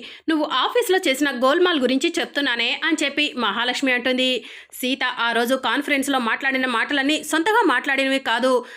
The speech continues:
తన చెవిలో ఇయర్ పోడ్స్ పెట్టుకొని జైల్లో ఉన్న ఈ విద్యాదేవితో కాన్ఫరెన్స్లో మాట్లాడింది" అని చెప్పి మహాలక్ష్మి చెప్తూ ఉంటుంది. "మీరు మాట్లాడిన మాటల్లో సగం మాటలు నాకు అర్థమే కాదు.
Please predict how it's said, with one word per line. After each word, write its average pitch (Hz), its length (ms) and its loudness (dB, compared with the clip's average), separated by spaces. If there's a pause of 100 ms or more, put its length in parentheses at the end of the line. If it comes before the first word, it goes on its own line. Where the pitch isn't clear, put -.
(120)
తన 262 160 -2 (100)
చెవిలో 254 320 0 (260)
ఇయర్ 285 240 -2
పోడ్స్ 240 300 -2
పెట్టుకొని 247 460 0 (300)
జైల్లో 240 380 0
ఉన్న 240 200 2 (180)
ఈ 285 140 2
విద్యాదేవితో 247 640 -2 (180)
కాన్ఫరెన్స్లో 302 600 0
మాట్లాడింది" 254 540 0 (100)
అని 339 180 0
చెప్పి 311 280 0 (120)
మహాలక్ష్మి 254 520 -2
చెప్తూ 240 340 -4
ఉంటుంది. 247 420 0 (1000)
"మీరు 311 220 2
మాట్లాడిన 311 480 2
మాటల్లో 277 400 2 (160)
సగం 285 360 0
మాటలు 269 320 2 (140)
నాకు 302 320 0
అర్థమే 311 320 2
కాదు. 277 280 2